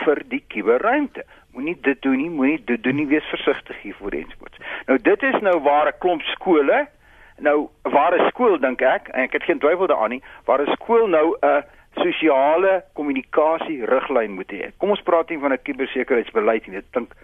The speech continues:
te kompleks. Sosiale riglyn beleid. Waar, wat moet in die beleid staan? Nou wil ek teruggaan en ek gaan sê, gaan kyk weer eens op die webwerf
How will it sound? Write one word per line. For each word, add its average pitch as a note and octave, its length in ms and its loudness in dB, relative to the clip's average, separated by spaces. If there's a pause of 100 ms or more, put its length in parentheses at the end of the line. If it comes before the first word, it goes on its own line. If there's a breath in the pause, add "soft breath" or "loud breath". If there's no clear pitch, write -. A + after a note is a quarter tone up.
te A#2 160 -6
kompleks. - 420 -6 (380 loud breath)
Sosiale G#3+ 520 2
riglyn E3+ 460 0
beleid. G2+ 340 -2 (1500 soft breath)
Waar, F3 280 4 (100)
wat - 240 -2
moet B3+ 200 -2
in F#3+ 100 2
die F3+ 140 -6
beleid D#3 300 2
staan? - 500 -2
Nou D3 140 0
wil G#3 120 2
ek - 160 -4 (180)
teruggaan A3+ 400 2
en A#3+ 120 0
ek - 80 -2
gaan D3 240 -2
sê, E3+ 220 2 (960 loud breath)
gaan D#3 280 -2
kyk G#3+ 280 2 (100)
weer F3+ 260 2
eens G3+ 340 -2 (320 loud breath)
op - 160 -8
die B2+ 120 -8
webwerf F3 560 0